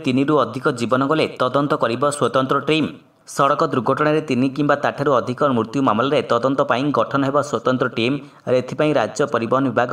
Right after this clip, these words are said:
ପକ୍ଷରୁ ସ୍ୱତନ୍ତ୍ର ପଲିସି ଅଣାଯାଇଛି। ତ୍ୱରିତ ଏବଂ ଏକ ନିର୍ଦ୍ଦିଷ୍ଟ ସମୟସୀମା ମଧ୍ୟରେ ମାମଲାର ତଦନ୍ତ ପ୍ରକ୍ରିୟା ଶେଷ କରିବାକୁ ଏଥିରେ ଗୁରୁତ୍ୱ ଦିଆଯାଇଛି। ପରବର୍ତ୍ତୀ ଖବରଟି ହେଉଛି ଆସିଲା ଖୁସି ଖବର। ଏବେ ଛାତ୍ରଛାତ୍ରୀମାନଙ୍କୁ ବିନା ଗ୍ୟାରେଣ୍ଟିରେ ମିଳିବ ଦଶ ଲକ୍ଷ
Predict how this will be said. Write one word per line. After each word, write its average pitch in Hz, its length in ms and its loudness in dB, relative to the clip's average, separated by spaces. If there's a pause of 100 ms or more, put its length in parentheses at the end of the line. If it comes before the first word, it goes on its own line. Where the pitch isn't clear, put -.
ପକ୍ଷରୁ 127 340 -2
ସ୍ୱତନ୍ତ୍ର 135 460 -2
ପଲିସି 110 400 -2
ଅଣାଯାଇଛି। 135 540 0 (340)
ତ୍ୱରିତ 131 360 0
ଏବଂ 147 240 2
ଏକ 123 180 0
ନିର୍ଦ୍ଦିଷ୍ଟ 127 440 -2 (100)
ସମୟସୀମା 120 500 -2
ମଧ୍ୟରେ 123 380 0 (340)
ମାମଲାର 139 420 2
ତଦନ୍ତ 123 400 0
ପ୍ରକ୍ରିୟା 127 360 -2
ଶେଷ 113 240 -8 (120)
କରିବାକୁ 131 360 0 (180)
ଏଥିରେ 143 300 -4
ଗୁରୁତ୍ୱ 113 460 -4
ଦିଆଯାଇଛି। 123 500 -2 (600)
ପରବର୍ତ୍ତୀ 127 340 0
ଖବରଟି 151 380 0
ହେଉଛି 151 280 0
ଆସିଲା 143 320 0
ଖୁସି - 300 -4
ଖବର। 147 300 0 (140)
ଏବେ 139 160 2
ଛାତ୍ରଛାତ୍ରୀମାନଙ୍କୁ 143 960 -2
ବିନା 127 280 0
ଗ୍ୟାରେଣ୍ଟିରେ 131 460 0
ମିଳିବ 113 280 0 (120)
ଦଶ 113 280 0
ଲକ୍ଷ 139 180 -2